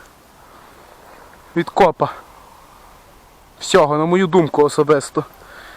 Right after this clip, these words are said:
Залежить саме то, наскільки вміти оцінювати обстановку на самому копі.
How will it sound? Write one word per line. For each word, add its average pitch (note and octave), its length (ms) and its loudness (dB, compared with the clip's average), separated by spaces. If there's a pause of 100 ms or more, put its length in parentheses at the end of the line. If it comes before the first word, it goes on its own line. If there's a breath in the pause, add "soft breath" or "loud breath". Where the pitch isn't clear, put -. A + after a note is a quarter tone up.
(160 loud breath)
Залежить G#3 580 2
саме A3 460 2 (2500 loud breath)
то, A#3+ 240 4
наскільки G#3 520 -2
вміти G3 500 2 (1040 loud breath)
оцінювати A3 640 2
обстановку G3+ 580 0
на F#3+ 80 2
самому G3 340 4
копі. D#3+ 320 0